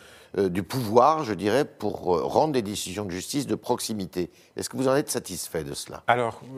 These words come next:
Speaker 2: ce, ce n'est pas, ce n'est pas tout à fait ça, ce n'est même pas ça, parce que depuis, euh, la départementalisation,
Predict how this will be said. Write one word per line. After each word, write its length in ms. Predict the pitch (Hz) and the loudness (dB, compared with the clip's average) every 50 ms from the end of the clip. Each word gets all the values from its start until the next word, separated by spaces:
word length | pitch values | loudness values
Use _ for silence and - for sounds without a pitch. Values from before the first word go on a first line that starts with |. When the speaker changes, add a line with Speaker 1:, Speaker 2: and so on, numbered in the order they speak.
| 135 131 | -10 -10
Speaker 2:
ce, 240 | - - 135 127 123 | -6 -4 -4 -4 -4
ce 140 | - - | -2 -2
n'est 140 | 131 127 127 | 0 0 0
pas, 320 | 127 - 135 135 127 120 113 | 0 2 2 2 0 -2 -4
ce 120 | - 123 | -6 -6
n'est 100 | 117 113 | -6 -2
pas 140 | 110 131 127 | -2 -2 -2
tout 120 | - 123 - | -2 -4 -6
à 80 | 123 | -4
fait 140 | - - 123 | -4 -4 -4
ça, 160 | - - 156 | -2 -2 -2
ce 120 | - - 120 | -2 -2 -2
n'est 80 | 110 | 0
même 180 | 113 123 123 120 | 0 0 0 2
pas 140 | - 117 - | 0 0 0
ça, 220 | - - 165 175 | 0 0 -2 0
parce 320 | 170 - 131 - - 131 | 2 0 0 0 -2 -4
que 140 | 110 - - | -2 -2 -2
depuis, 540 | 131 117 117 113 104 - - 143 143 135 - - - - - - - - - - | -2 -2 -2 -6 -6 -6 -4 -2 -2 -2 -4 -6 -12 -18 -18 -18 -20 -14 -6 0
euh, 400 | 113 113 113 113 110 110 107 107 110 | 2 2 4 4 4 2 2 0 2
la 180 | 117 117 117 | 2 2 2
départementalisation, 1200 | 104 120 123 120 123 - - 123 117 120 107 - 110 110 107 107 110 107 - - 160 196 226 240 | 4 2 2 2 2 0 0 -2 -2 0 0 0 0 2 2 0 0 0 -2 0 0 0 0 -2